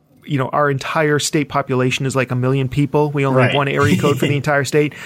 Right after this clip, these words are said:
Speaker 1: So to get three to four hundred people into one place for a day or a half day is pretty impressive.
Speaker 2: And especially
Speaker 1: Um,
Speaker 2: now, I mean, Portland's changed a ton in the past five years or so, but it
Speaker 1: Oh, yeah.
Speaker 2: wasn't, it's not really known for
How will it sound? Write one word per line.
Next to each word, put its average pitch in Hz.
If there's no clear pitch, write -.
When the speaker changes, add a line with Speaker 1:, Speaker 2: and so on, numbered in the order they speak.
Speaker 1:
So -
to 160
get 196
three 180
to 170
four 170
hundred 147
people 165
into 165
one 151
place 160
for -
a 135
day 151
or 131
a 110
half 147
day 160
is 131
pretty 165
impressive. 127
Speaker 2:
And 165
especially 139
Speaker 1:
Um, 147
Speaker 2:
now, 160
I 143
mean, 131
Portland's 139
changed 127
a 120
ton 135
in 120
the 107
past 120
five 117
years 135
or -
so, 117
but 110
it 151
Speaker 1:
Oh, 160
yeah. 151
Speaker 2:
wasn't, 160
it's -
not 185
really 160
known 139
for 123